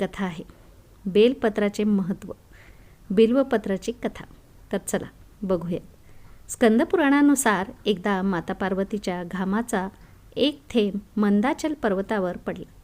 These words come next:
आणि त्यातून एक वेलीचे झाड निघाले. कारण बेलवृक्षाची उत्पत्ती माता पार्वतीच्या घामापासून झाली आहे, त्यामुळे माता पार्वतीची सर्व रूपे त्यात वास करतात. ती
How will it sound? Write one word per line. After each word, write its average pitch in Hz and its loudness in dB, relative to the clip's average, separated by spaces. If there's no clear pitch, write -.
आणि 185 -4
त्यातून 185 -4
एक 202 -4
वेलीचे 190 -2
झाड 180 -4
निघाले. 170 -4
कारण 196 0
बेलवृक्षाची 233 4
उत्पत्ती 196 -4
माता 190 -4
पार्वतीच्या 175 -6
घामापासून 180 -6
झाली 170 -8
आहे, 175 -10
त्यामुळे 294 6
माता 226 2
पार्वतीची 208 -2
सर्व 208 0
रूपे 214 0
त्यात 180 -6
वास 170 -6
करतात. 160 -6
ती 247 4